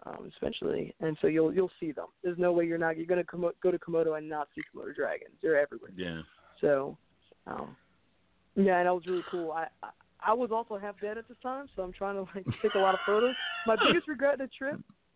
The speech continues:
Speaker 1: my biggest regret of the trip was not taking more photos of Komodo. Um, we went on this hike, and, oh, man, I, at one point, I didn't think I was gonna make it back. Like, <laughs> it was that bad. So,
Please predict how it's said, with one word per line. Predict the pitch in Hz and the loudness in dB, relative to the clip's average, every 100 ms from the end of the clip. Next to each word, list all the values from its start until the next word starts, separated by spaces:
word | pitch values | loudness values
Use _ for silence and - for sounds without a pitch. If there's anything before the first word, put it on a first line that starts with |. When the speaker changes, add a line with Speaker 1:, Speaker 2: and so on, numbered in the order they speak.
| _ - | _ -4
Speaker 1:
my | |
biggest | 196 247 262 | -4 -4 -8
regret | 247 247 | -2 -2
of | 233 | -2
the | |
trip | 254 247 | -8 -6
was | 208 170 | -6 -4
not | 190 202 208 | -4 -4 -4
taking | 214 196 | -6 -2
more | 190 190 - | -2 -4 -2
photos | 190 185 180 | -2 -2 -4
of | - - | -10 -10
Komodo. | 180 190 214 240 262 _ _ _ _ _ - | -6 -2 -2 -4 -8 _ _ _ _ _ 0
Um, | 175 165 165 165 170 175 170 | 4 4 4 0 -8 -8 0
we | 208 | 4
went | 220 | 4
on | 214 | 2
this | 185 - | 0 -4
hike, | 196 240 - - | -4 -4 -6 -16
and, | 123 107 170 | -16 -8 -6
oh, | 180 | -4
man, | 180 180 170 | -2 0 0
I, | 160 | -2
at | - 180 | -4 -4
one | 190 | -6
point, | - 190 170 | 0 0 0
I | 170 | -2
didn't | 175 | -6
think | 180 | -4
I | 170 | -4
was | 160 | -4
gonna | 160 | -8
make | 160 156 | -8 -12
it | - | -4
back. | 156 151 - | -2 -2 -4
Like, | 156 | -6
<laughs> | 185 | -6
it | |
was | 175 - - - | -8 -14 -12 -2
that | 185 175 - | -2 -2 0
bad. | 185 - - - - - 180 190 | -2 -2 -10 -12 -12 -8 -2 4
So, | 190 185 | 6 6